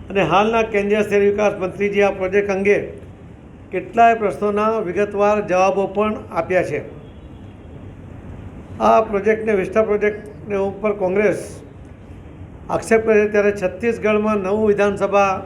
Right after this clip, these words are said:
ભવન બનાવવા માટે એ પોતે પ્રયત્ન કરી રહ્યા છે. તે વાત અને વિસ્ટા પ્રોજેક્ટનો વિરોધ, આ બંને વાત એકબીજાને વિરોધાભાસી છે.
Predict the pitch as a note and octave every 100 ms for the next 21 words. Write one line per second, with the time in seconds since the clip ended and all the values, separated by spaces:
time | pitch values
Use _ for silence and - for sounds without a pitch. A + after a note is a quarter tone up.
0 | B2 C3+ E3 G3+ G3 F#3 G3 G3 F#3 F3+
1 | G3 D3 - - - - - - - -
2 | - - - - - F#3+ F#3 F#3 A3+ A3
3 | G3+ G3+ A3 G#3 G#3 G#3+ F#3+ E3 - B2
4 | - - - - - - - - - -
5 | - - - - - - G#3 A3 A3 A3
6 | - - - - - - - - - -
7 | - - - G#3 G#3+ F#3 - A3 G#3 G#3
8 | G#3 G#3 G#3 G#3+ - - - - - -
9 | - - - - - - - - E3+ F#3
10 | G#3 A3+ A3+ A3 G3+ G3+ G#3+ G#3+ G#3+ C#4
11 | - - - - - - - - - -
12 | - - F#3+ G#3 G#3+ G#3 F3+ F3 D#3+